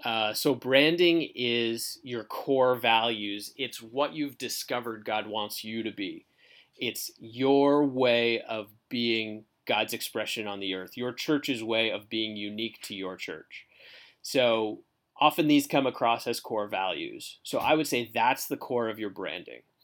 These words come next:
And then from there, marketing is how do you live out your branding? So if your branding is that we are interested in being the friendliest church,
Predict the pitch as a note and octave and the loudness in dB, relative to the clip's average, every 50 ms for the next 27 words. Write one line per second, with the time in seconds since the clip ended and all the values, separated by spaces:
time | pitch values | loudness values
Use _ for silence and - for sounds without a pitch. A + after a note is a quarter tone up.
0 | - - - - - - - - - _ _ _ _ - C#3+ D3+ E3 E3+ F3 E3+ | -20 -20 -20 -20 -20 -20 -20 -20 -20 _ _ _ _ -2 2 4 6 6 6 4
1 | - - E3+ D#3 D#3 C3+ C#3+ D3+ D#3+ E3+ F3 D#3 D3 C#3 C3+ C#3 E3 F3+ - - | 4 2 4 4 4 4 6 6 8 8 8 6 6 6 6 6 4 4 4 4
2 | D#3+ C#3 C3 B2 A#2+ A#2 A2+ - - - - E3+ F3+ F#3 F#3 F3+ E3 C#3 B2+ B2+ | 4 4 4 4 2 0 -2 -2 -4 -4 0 0 0 2 2 2 2 2 2 2
3 | B2+ C3+ C#3 C#3 B2+ C#3 - B2+ B2+ C3 C3+ C#3 A#2 A#2+ A#2 G#2+ G2 G2+ G2+ G2+ | 4 4 4 4 4 2 0 0 2 2 2 0 -2 -4 -6 -4 -4 -2 0 0
4 | G2+ G2+ F#2 F2 D#2 B1+ - - - _ _ _ - - - C#3+ C3 C3+ - D#3+ | 0 0 -2 -4 -6 -6 -8 -12 -20 _ _ _ -10 0 4 6 6 6 6 2
5 | - - E3+ D#3+ C#3 - B2 B2+ C3 C#3 D3+ D#3+ E3+ F3+ E3+ D3 C3 A#2+ A2+ - | 0 2 4 4 4 2 0 2 4 6 6 6 6 4 2 2 2 0 -2 -2
6 | A#2+ A2+ A2 A2 G#2+ - A2 A#2+ A#2+ A2+ A2 A#2 A#2+ B2+ A#2 - C3+ C3 - - | 0 0 2 2 0 -2 -2 -4 -2 -2 0 0 -2 -2 -4 -6 -6 -6 -4 -4
7 | B2 A#2 A2+ G#2+ G#2+ G#2+ G#2+ A#2+ A#2 A#2 A2+ A2+ G#2+ G#2+ - - B2+ A#2+ A#2+ A#2 | -2 -2 -2 -2 -4 -4 -2 0 0 0 0 -2 -4 -8 -6 -2 0 0 0 0
8 | A2+ G#2 F#2+ - - - - B2 B2+ D#3 D#3+ - - - | -2 -4 -4 -6 -6 -6 -4 -4 -4 -4 -6 -8 -12 -16